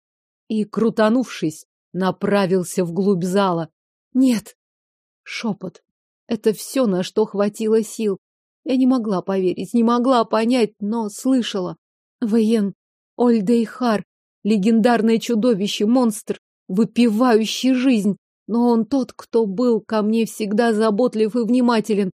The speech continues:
Он любил меня. Или нет? Ужасное чувство. Подозрение. Неуверенность. Неужели это правда, и он был со мной только для того, чтобы заполучить ключ от мира? Специально искал, когда я сбежала от него.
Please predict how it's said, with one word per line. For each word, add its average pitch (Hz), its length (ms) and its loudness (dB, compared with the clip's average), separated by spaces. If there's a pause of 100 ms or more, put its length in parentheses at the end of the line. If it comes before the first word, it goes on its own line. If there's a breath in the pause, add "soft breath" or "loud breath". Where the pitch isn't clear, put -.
(220)
Он 226 140 2
любил 247 400 4
меня. 214 380 2 (520)
Или 190 480 -4
нет? 233 300 -4 (340)
Ужасное 175 540 -8
чувство. 196 480 -4 (480)
Подозрение. 196 920 0 (280)
Неуверенность. 196 880 2 (140)
Неужели 262 460 4
это 247 180 2
правда, 214 440 0
и 185 120 4
он 214 280 4
был 233 220 0
со 202 220 -2
мной 214 260 2
только 226 380 0
для 196 180 2
того, 220 300 0
чтобы 226 360 0 (280)
заполучить 247 960 0
ключ 285 340 0
от 277 160 -4
мира? 233 340 0 (460)
Специально 240 680 -2
искал, 233 400 -6
когда 190 340 -2
я 202 240 2
сбежала 190 540 0
от 196 160 -4
него. 202 320 -2